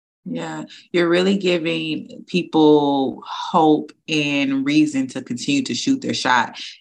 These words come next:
and to continue to keep trying and to continue to, don't just look at what could go wrong, look at what could go right. And so thank you for sharing your story. Thank you for being honest and open about that.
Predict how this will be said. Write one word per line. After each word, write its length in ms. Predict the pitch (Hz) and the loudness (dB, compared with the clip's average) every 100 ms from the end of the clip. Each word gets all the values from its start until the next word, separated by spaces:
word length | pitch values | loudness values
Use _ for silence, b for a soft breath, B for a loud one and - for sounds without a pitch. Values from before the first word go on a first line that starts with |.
| - | -6
and 140 | 127 | -4
to 80 | 135 | -4
continue 520 | - 127 120 143 139 | -2 -4 -2 0 2
to 140 | - 120 | 0 -4
keep 260 | - 135 | -2 -2
trying 580 | - - 131 127 120 117 | -2 -2 0 4 4 4
and 100 | 123 | 0
to 100 | - | -4
continue 500 | 120 127 - 139 135 127 | -6 -6 -2 0 2 0
to, 320 | - 131 127 B B B _ | 0 0 0 B B B _
don't 280 | 151 156 156 | 2 2 2
just 180 | 147 - | 0 0
look 280 | 139 143 - | -2 -2 0
at 260 | 127 123 | 0 0
what 160 | 135 135 | -2 -4
could 120 | 131 | -6
go 240 | - 127 | -2 -2
wrong, 300 | 123 123 123 | 0 0 0
look 180 | 123 135 | -2 -4
at 120 | 123 | -6
what 180 | 117 113 | -4 -6
could 160 | - 120 | -6 -4
go 220 | 120 113 | -2 0
right. 280 | 113 113 113 | 0 -2 -2
And 160 | 123 | -4
so 400 | 123 131 127 123 - | -4 -2 -2 -4 -2
thank 260 | 135 139 | -4 -2
you 100 | 214 196 | -8 -4
for 140 | 135 | -4
sharing 380 | - 127 127 123 | -4 -2 -2 -2
your 100 | 123 | -4
story. 400 | - 135 123 120 | -6 -2 0 0
Thank 280 | 139 151 180 | -4 -6 -10
you 80 | |
for 160 | 180 147 | -4 -2
being 240 | 131 123 | 0 -2
honest 420 | 117 117 120 123 - | -2 -2 -4 -4 -10
and 100 | - | -8
open 360 | 123 123 123 | -8 -2 -2
about 320 | 113 113 113 | 0 0 -2
that. 240 | - - | -4 -8